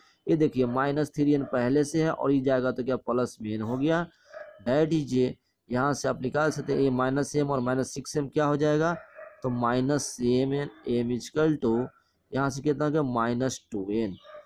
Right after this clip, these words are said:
तो यहाँ से माइनस माइनस कट गया,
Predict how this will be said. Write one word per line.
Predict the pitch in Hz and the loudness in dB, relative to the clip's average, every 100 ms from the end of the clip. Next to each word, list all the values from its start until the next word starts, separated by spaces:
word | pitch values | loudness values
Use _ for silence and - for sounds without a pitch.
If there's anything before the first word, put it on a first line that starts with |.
| _ - - _ _ _ - | _ -20 -20 _ _ _ -6
तो | 123 | -2
यहाँ | 131 139 | 0 0
से | 135 160 139 | 0 0 0
माइनस | 120 123 135 131 135 | 0 0 0 -2 -2
माइनस | 127 120 | -2 -4
कट | 127 120 | -4 0
गया, | 139 165 | 2 0